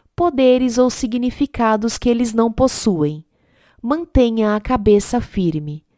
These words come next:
Nossas mentes ocupadas estão sempre tirando conclusões,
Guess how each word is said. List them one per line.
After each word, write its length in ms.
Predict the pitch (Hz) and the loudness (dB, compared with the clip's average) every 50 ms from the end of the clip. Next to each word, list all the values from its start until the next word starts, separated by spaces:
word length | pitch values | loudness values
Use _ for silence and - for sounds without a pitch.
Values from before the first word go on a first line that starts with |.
| _ _ _ _ _ _ _ _ _ _ - | _ _ _ _ _ _ _ _ _ _ -8
Nossas 580 | 202 208 254 311 320 - - 277 240 214 202 | -2 0 0 0 0 0 -2 -2 -2 -2 -2
mentes 500 | 196 208 226 277 311 302 - 277 226 202 | -2 -2 -2 -2 -4 -4 -4 -2 0 2
ocupadas 800 | 208 196 - - 180 - - 196 190 190 190 180 185 180 175 180 | 0 0 0 -2 -6 -4 -2 -2 0 0 0 0 -2 -2 -2 0
estão 340 | 196 196 - - 254 254 247 | -2 -2 0 -2 -2 -2 -2
sempre 480 | - - - 233 226 220 - 220 226 | -4 -2 -2 -2 -2 -2 -4 -6 -6
tirando 500 | - - - 220 202 190 185 185 180 175 | -4 -2 0 0 2 2 0 0 -2 -4
conclusões, 1000 | - - - 208 220 233 - 277 277 262 233 233 214 208 214 214 214 - - - | -4 -4 -4 -4 -4 -2 0 0 0 2 4 4 4 4 2 -2 -6 -10 -12 -16